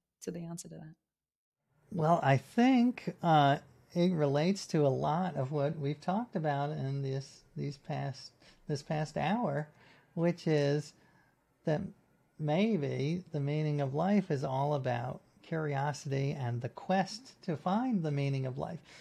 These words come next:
Speaker 2: Sounds a little flippant and, uh, it, almost like a, um, tautology, but I,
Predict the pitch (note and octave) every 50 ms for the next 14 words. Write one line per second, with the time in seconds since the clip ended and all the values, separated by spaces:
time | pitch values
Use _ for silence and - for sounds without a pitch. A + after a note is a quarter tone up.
0 | - - _ - - G#3+ G#3 A3 A3+ G3+ E3+ D#3 E3 F#3 A3 A#3+ B3+ A3+ G3+ -
1 | - - D3 C#3 C3+ - D3+ C#3 D3 F3+ F#3 - C#3 C3 B2+ B2+ B2+ B2+ - C#3
2 | C3 B2+ B2+ B2 D3+ D3 - - - - _ _ _ _ F3 E3 - - _ _
3 | - D3 C3 C3 C3 C3 C3 C3 - - - - C3+ B2+ B2+ B2+ - D3 C3+ B2+
4 | B2+ C3 C3 B2+ B2+ B2+ C3 - - - _ _ _ _ _ _ _ _ - -
5 | C3+ C3+ - D3+ C#3+ D3+ D#3+ D3 B2+ C3+ C3 C3 D3 C#3 C#3+ C#3 D3